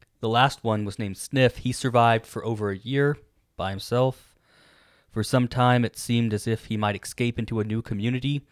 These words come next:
or be welcomed into the Kasakalas, but there was no such luck.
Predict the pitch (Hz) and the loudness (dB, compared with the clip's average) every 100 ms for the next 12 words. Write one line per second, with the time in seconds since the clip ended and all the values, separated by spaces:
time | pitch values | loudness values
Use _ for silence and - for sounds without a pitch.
0 | _ _ _ 120 113 110 98 131 165 123 | _ _ _ -2 -2 -2 0 0 2 -2
1 | 95 92 - 113 110 104 95 92 _ - | -4 -8 -10 -8 -6 -6 -8 -10 _ -4
2 | 113 - - 135 139 98 92 - _ _ | -4 -4 -4 0 2 0 -6 -14 _ _
3 | _ _ _ _ _ 120 127 - _ _ | _ _ _ _ _ 0 2 0 _ _
4 | - 110 110 104 110 104 101 - 101 87 | -8 0 0 2 -2 0 -4 -4 -6 -6
5 | - - | -10 -20